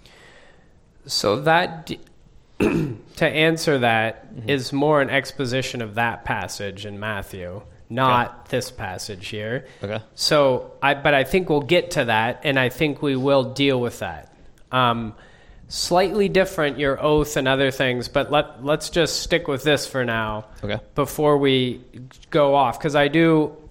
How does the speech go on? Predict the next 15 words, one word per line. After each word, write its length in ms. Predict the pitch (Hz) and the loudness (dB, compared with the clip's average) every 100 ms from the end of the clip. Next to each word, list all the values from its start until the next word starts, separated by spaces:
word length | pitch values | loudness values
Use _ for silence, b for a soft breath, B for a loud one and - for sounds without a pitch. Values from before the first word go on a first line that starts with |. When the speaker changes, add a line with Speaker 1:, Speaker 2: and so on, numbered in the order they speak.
| - | 0
Speaker 1:
I 100 | 139 | 2
do 180 | 147 175 | 4 2
have 300 | 160 165 160 | 4 4 4
that 320 | 151 143 127 - | 4 4 2 -2
on 300 | 151 151 143 | 2 4 2
here 560 | 135 127 123 117 110 - b b b - - | 0 0 0 -2 -6 -12 b b b -20 -4
too 300 | - 165 139 | 2 4 4
as 120 | 127 | 2
a 60 | 123 | -2
question. 580 | - 151 131 139 131 | 0 0 0 -2 0
What's 240 | 135 143 - | 2 2 0
the 120 | 151 | -4
difference? 840 | 123 143 139 147 135 123 - - - b b b b b b b b _ - _ - - _ _ _ _ - - - - - | 0 0 0 2 2 0 -6 -12 -12 b b b b b b b b _ -20 _ -20 -20 _ _ _ _ -20 -20 -20 -20 -10
Oh 160 | 113 104 | -8 -8
dear, 400 | 110 104 104 | -8 -8 -8